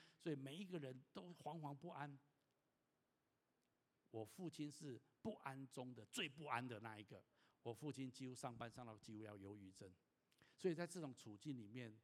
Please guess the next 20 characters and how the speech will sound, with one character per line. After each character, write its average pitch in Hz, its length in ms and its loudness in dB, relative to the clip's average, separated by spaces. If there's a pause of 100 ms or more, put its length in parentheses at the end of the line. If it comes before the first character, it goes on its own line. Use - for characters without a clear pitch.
对 135 140 2
我 101 120 -2
父 123 160 -8
亲 113 200 -4
来 98 120 -8
讲， 92 240 -12
他 110 140 -6
每 107 200 -6
一 180 120 -2
天 131 240 -2
的 113 100 -4
生 110 160 -2
活 98 200 -10
都 117 160 -8
是 120 100 -10
非 139 300 -10
常 107 200 0
痛 117 220 -4
苦 - 220 -18
的。 - 100 -16